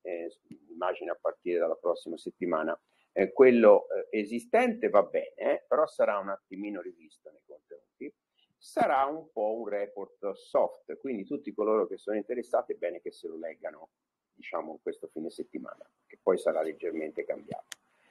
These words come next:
molto soft nella presentazione dei contenuti, però sarà disponibile per chi lo richiede gratuitamente un P D F invece nel quale io, eh, vado, eh, ad approfondire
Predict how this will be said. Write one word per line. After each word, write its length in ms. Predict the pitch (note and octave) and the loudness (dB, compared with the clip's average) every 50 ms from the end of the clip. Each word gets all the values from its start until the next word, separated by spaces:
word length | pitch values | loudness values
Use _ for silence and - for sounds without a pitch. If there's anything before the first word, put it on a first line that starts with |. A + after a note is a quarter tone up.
| _ _ _ _ _ | _ _ _ _ _
molto 480 | - B2+ C3+ D#3 F#3 G3 C#3+ - D#3 F#3 | 4 6 10 10 10 10 8 6 2 -2
soft 480 | F#3+ - - G2+ F#2 F#2 - - _ G#2 | 2 4 6 6 6 6 2 -2 _ -2
nella 260 | G2+ G2+ G2 F#2+ F#2+ | 0 0 0 0 -2
presentazione 800 | - - F#2 F2+ - F#2+ F2 E2+ - F2+ - - - F2 F2+ F2 | -2 -2 -6 -6 -6 -6 -8 -6 -4 -6 -6 -4 -6 -6 -6 -4
dei 140 | E2+ F2 - | -6 -6 -8
contenuti, 640 | - F2 F2+ D#2+ - - F2 F2+ F2+ - - - - | -8 -10 -10 -10 -10 -10 -8 -8 -8 -6 -6 -6 2
però 360 | - C#4+ C4+ - E3 A2 - - - - _ _ _ _ _ _ _ _ _ _ | 6 8 8 10 8 8 6 2 -6 -18 _ _ _ _ _ _ _ _ _ _
sarà 500 | _ - - B2+ C3+ D#3 E3+ D3 A#2 - - _ _ | _ 2 4 6 8 8 6 4 2 -2 -10 _ _
disponibile 840 | _ G2+ G2 - _ - G2+ G#2 A2 A2 G2 D2+ D2 D2 D2 C#2 - | _ -16 -16 -16 _ -8 -6 -6 -4 -6 -6 -8 -12 -16 -18 -18 -14
per 180 | _ D#2+ D#2+ - | _ -12 -12 -12
chi 140 | - - G2 | -12 -8 0
lo 180 | E2 - - E2+ | 4 4 4 4
richiede 540 | E2 D#2+ - - F#2 E2+ F2 - - - - | 2 -4 -10 -8 -6 -6 -6 -6 -10 -14 -6
gratuitamente 1080 | _ D#3 F3+ F3+ - B2 F#2+ - - D#2 C#2+ C2 C2 A#1+ - _ _ _ C3+ C#3+ - - - - - - - _ | _ 0 0 0 -2 -6 -8 -6 -8 -8 -8 -10 -14 -20 -20 _ _ _ -8 -8 -8 -12 -16 -18 -18 -20 -8 _
un 240 | - A3 G3+ - - | -2 0 0 -2 -4
P 140 | - C#3+ D3+ | -6 -8 -8
D 140 | - G3+ F3 | -4 -2 -2
F 320 | G2 F2 F2 F2 - _ C#3+ | -2 -2 -4 -8 -8 _ -6
invece 500 | D#3 D#3 C#3 G#2 F2+ D#2+ D2+ - - G2+ | -4 -4 -4 -6 -6 -8 -8 -10 -10 -10
nel 220 | G2 G#2+ A#2+ - - | -6 -6 -6 -8 -4
quale 560 | - G2 D#2+ C2+ - - A2 B2+ C#3+ - - _ _ _ _ _ _ _ _ | -2 -2 -2 -2 -2 -2 -2 -2 -2 -2 -10 _ _ _ _ _ _ _ _
io, 460 | - G3 F#3+ C3+ F2+ D2 - - _ _ | -6 -2 0 0 0 0 -2 -8 _ _
eh, 460 | - G2 F#2+ F#2+ F#2 F2+ F2+ - - _ _ _ - - A#2 G2+ F#2+ | -2 0 2 2 2 2 0 -4 -8 _ _ _ -8 -6 -6 -8 -2
vado, 540 | F2 C#3 C#3+ C3 G#2+ F2+ F2+ F#2 F#2 E2+ - - G2+ F#2 F2+ E2 - - | 2 4 4 4 4 2 2 -2 -2 -4 -4 -4 -4 -4 -4 -4 -4 -6
eh, 80 | F#2+ | -6
ad 100 | G2 - | -4 -2
approfondire 1080 | G#2 G2 - - B2+ A#2 A2 - - B2+ B2 B2 B2 D#3 - G#2 E2+ E2+ E2+ D#2+ - | -4 -4 -4 -4 -6 -6 -6 -4 -4 -2 -2 -2 -2 -2 -4 -4 -4 -4 -4 -6 -6